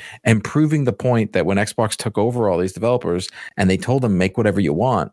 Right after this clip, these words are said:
they meant it. And I'm hoping, and this is my hope, that we're gonna still get those big triple A games,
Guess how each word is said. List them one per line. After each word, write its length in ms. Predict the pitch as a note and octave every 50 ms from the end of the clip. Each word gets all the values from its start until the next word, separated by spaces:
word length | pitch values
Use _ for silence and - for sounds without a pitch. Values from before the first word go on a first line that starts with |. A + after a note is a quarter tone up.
| _ _ _ - _ _ -
they 100 | G#2+ G2
meant 260 | G#2 A#2+ C#3+ D3 -
it. 180 | - - - _ _ _ _ _ _ _ _ _ _ _ _ _ _ -
And 120 | B2+ B2
I'm 120 | C3 C3+ B2
hoping, 600 | - - - D3 E3+ D#3+ - A#2+ E2+ D#2 D2+ D2+
and 180 | - G#2+ A2
this 180 | A2+ B2+ B2 -
is 120 | C#3 B2
my 140 | B2+ A#2+ A2
hope, 340 | G2 G#2 F2+ F2+ - - - - _ - - - _ _ _ _ _ _ _ -
that 320 | F#2 F#2+ F#2+ F2 - - _ _ - - - - _ _ -
we're 120 | - A2+
gonna 200 | G2 - A#2 G#2+
still 300 | G2+ - - - D3 D3
get 160 | B2+ C3 B2 -
those 180 | B2+ A2+ F#2+
big 220 | - - G#2 F#2+ -
triple 300 | - - - G#2+ F#2+ F2+
A 80 | F2
games, 420 | E2 D#2+ C#2+ C2 B1+ - - -